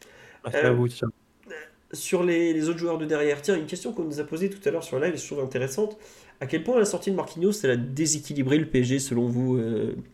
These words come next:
Speaker 2: Mathieu, Omar, et comment il a pu débuter ? Parce que c'est vrai que ça a été un peu le,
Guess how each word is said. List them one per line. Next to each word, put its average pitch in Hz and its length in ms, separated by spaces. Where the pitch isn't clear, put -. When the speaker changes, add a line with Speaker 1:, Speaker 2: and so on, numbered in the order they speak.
Speaker 2:
Mathieu, 120 360
Omar, 131 260
et 120 100
comment 185 260
il 156 120
a 135 40
pu 135 180
débuter ? 135 380
Parce 135 120
que - 80
c'est 151 140
vrai 151 60
que 127 140
ça 120 140
a 117 40
été 127 200
un 123 80
peu 127 160
le, 120 380